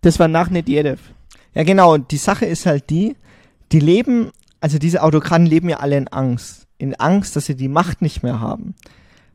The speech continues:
Speaker 2: Weil sonst würden sie angeblich
Speaker 1: Sonst
Speaker 2: angeklagt werden, keine Ahnung. Aber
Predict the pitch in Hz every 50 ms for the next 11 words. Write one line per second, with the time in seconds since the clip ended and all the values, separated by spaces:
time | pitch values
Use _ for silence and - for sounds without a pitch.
0 | _ - 139 139 139 139 139 135 127 123 - - - 135 120 127 135 143 139 127
1 | 139 - - 131 131 120 127 120 123 123 - 147 139 143 143 - 147 139 135 -
2 | 147 143 139 131 - 135 143 139 131 147 160 165 156 143 160 170 175